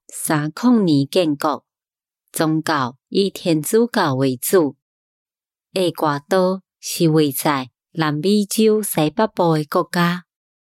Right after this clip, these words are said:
伊受西班牙殖民统治将近三百多年。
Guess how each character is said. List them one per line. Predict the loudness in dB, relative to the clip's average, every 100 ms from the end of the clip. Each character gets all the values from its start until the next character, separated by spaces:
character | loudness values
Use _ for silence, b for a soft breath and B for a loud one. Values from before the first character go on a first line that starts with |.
| _ _ _ _ _ _
伊 | -2
受 | -2 -2 2 2 2
西 | 0 0 0
班 | 0 -2 0
牙 | 0 0 -4
殖 | -4 -2
民 | 0 0 -2
统 | 0 0 2
治 | 0 0 0 -6 _ _ _
将 | -4 -2 -2 0
近 | 2 2
三 | 0 -2 -4 -2
百 | 0 0
多 | 0 -2 -2
年。 | -2 -2 -2 -6